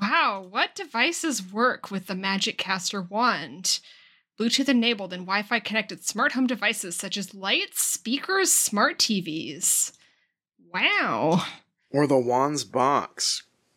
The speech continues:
Speaker 2: Where can I buy, okay, this is the frequently asked questions, is where can I buy Harry Potter Magic Caster Wand? A frequently asked question.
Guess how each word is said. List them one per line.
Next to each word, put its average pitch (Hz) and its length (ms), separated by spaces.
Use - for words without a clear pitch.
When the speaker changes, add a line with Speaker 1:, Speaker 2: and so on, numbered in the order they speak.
Speaker 2:
Where 180 320
can 185 180
I 143 140
buy, 123 560
okay, 127 280
this 160 160
is 262 140
the 180 80
frequently 147 460
asked 127 180
questions, 147 540
is 151 220
where 143 260
can 185 140
I 170 120
buy 139 320
Harry 143 280
Potter 135 320
Magic 117 380
Caster 120 340
Wand? 127 340
A 120 120
frequently 117 480
asked 104 180
question. 135 560